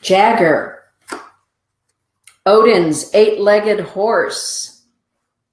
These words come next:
The Sleipnir is here for you, Jagger. And the Sleipnir says, Do not neglect your spirit. Boy, sometimes we can just get so caught up in the world, can't we?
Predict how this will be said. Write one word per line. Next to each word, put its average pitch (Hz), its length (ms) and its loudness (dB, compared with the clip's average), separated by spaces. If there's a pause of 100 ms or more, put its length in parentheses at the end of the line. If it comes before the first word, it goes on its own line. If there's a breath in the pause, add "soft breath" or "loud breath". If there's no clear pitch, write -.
(1700)
The 170 80 -6
Sleipnir 185 880 -2
is 170 240 -6
here 175 180 0
for 175 160 -8
you, 170 200 -4
Jagger. 180 380 -2
And 202 120 -2
the 196 40 -4
Sleipnir 277 540 -4
says, 196 680 -2 (420 soft breath)
Do 170 200 0
not 156 680 -2 (340)
neglect 226 1000 -4 (220)
your 165 240 -6
spirit. - 1160 -4 (1040 soft breath)
Boy, 254 160 2
sometimes 240 720 0
we 240 100 -2
can 302 180 0
just 175 300 -4
get 180 200 -2
so 254 300 -2
caught 226 300 -2
up 226 180 -4
in 175 160 -4
the 156 100 -4
world, 190 520 -4
can't 180 280 -10
we? 294 320 -8